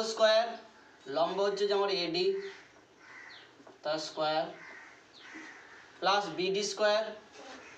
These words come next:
বিডি মানে কোনটা? এইটা, ভূমি তার স্কয়ার equal to অতিভুজ তার স্কয়ার, মানে এটা কত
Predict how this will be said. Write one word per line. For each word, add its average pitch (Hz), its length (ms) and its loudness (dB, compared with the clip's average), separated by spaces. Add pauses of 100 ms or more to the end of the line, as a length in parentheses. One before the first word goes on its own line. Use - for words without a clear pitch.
(1800)
বিডি 339 260 0
মানে 392 200 2
কোনটা? 370 240 2 (1120)
এইটা, 127 200 -4 (1500)
ভূমি 160 240 0 (120)
তার 180 200 4
স্কয়ার 165 300 2 (720)
equal 196 280 2
to 202 140 4
অতিভুজ 202 400 -2
তার 208 180 2
স্কয়ার, 202 260 2 (180)
মানে 170 180 2 (1500)
এটা 160 120 -2 (100)
কত 170 100 -2